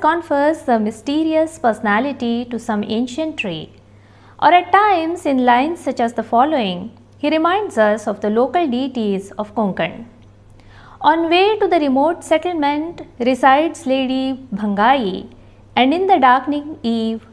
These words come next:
incense will ride the breeze." Karandikar has tried to witness the eternal in the universe through his poetry. His poetic mind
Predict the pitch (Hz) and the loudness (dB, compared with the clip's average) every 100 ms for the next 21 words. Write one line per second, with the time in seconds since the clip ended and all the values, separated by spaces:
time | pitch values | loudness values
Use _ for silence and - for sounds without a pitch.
0 | - - 254 277 269 254 254 254 214 196 | -12 -4 -2 -2 -2 -4 -4 -6 -6 -2
1 | 185 190 226 226 190 180 160 - - - | 0 0 -2 -4 -2 -4 -6 -12 -18 -20
2 | - - _ - - - - - - - | -20 -20 _ -20 -20 -20 -20 -20 -20 -2
3 | 415 494 554 466 277 247 269 277 277 - | 2 4 4 4 6 6 6 2 -2 0
4 | 330 339 381 381 349 269 240 214 220 - | 2 4 2 0 0 0 0 0 -2 -6
5 | - 202 - 254 247 214 370 285 190 180 | -10 -4 -2 -2 2 4 4 2 2 0
6 | 196 226 214 233 247 262 196 190 202 196 | -4 -4 -2 -2 -2 0 2 2 -2 -6
7 | - - - 311 330 294 302 208 170 - | -20 -20 -6 0 0 0 -2 -4 -4 -6
8 | 180 190 - - - - - - - 214 | -12 -12 -20 -20 -20 -20 -20 -16 -8 -6
9 | - 277 339 392 339 285 294 320 | 2 2 4 0 -2 0 0 -2